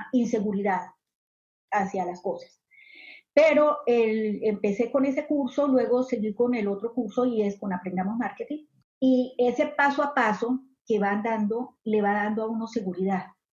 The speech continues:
Entonces ya uno se, ya se va familiarizando, ya no lo ve tan lejano, sino que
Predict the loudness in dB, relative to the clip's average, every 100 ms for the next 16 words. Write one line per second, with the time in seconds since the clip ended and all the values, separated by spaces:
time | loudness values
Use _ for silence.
0 | _ -6 -2 -2 0 0 2 0 -2 -4
1 | -10 -20 -10 2 2 4 0 0 0 -2
2 | -2 -4 -6 -4 -2 0 -2 0 2 4
3 | 4 4 2 2 4 4 2 -2 -2 -2
4 | -4 -4 -4 -4 -6